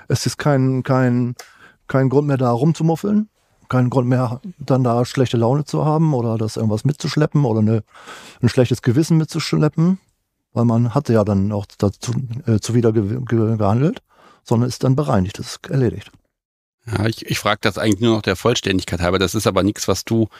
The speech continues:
Speaker 2: provozieren würdest. Ich brauche mal wieder Bestrafung.
Speaker 1: Nee, <laughs> garantiert nicht. <laughs>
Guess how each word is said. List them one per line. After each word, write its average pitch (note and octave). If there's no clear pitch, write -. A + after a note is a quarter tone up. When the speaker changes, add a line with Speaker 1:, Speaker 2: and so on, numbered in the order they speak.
Speaker 2:
provozieren G#2
würdest. -
Ich -
brauche B2
mal G2
wieder G2+
Bestrafung. G2
Speaker 1:
Nee, A2+
<laughs> C3+
garantiert A#2
nicht. B2+
<laughs> G3+